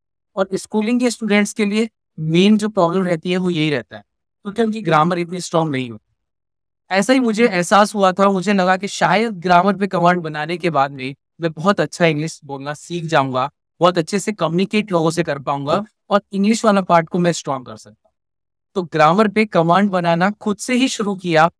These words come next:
खुद से ही कुछ बुक्स उठाई और उन बुक्स को रीड करना स्टार्ट। ग्रामर तो अच्छी हो गई, लेकिन ग्रामर के साथ साथ मुझे एक एहसास हुआ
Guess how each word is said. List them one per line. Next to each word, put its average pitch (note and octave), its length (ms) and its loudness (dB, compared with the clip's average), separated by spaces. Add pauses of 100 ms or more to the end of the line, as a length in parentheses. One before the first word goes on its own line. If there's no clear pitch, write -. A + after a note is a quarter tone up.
(200)
खुद G3 140 2
से - 160 2
ही A3+ 80 4
कुछ A3 240 -4
बुक्स F#3+ 320 2
उठाई E3 400 0 (220)
और F3 140 2
उन F3 80 0
बुक्स D#3+ 200 -6
को F#3 140 0
रीड D#3+ 240 0
करना C#3+ 260 -4
स्टार्ट। A2 300 -12 (880)
ग्रामर F#3 400 4
तो B3+ 120 -2
अच्छी A3+ 280 0
हो G3+ 220 2
गई, F3 260 0 (280)
लेकिन G#3+ 460 4
ग्रामर F#3+ 420 4
के A3 140 -6
साथ F3 260 4
साथ D#3+ 400 0
मुझे F3 280 -2
एक G#3 100 -2
एहसास F3+ 440 2
हुआ D#3 240 -4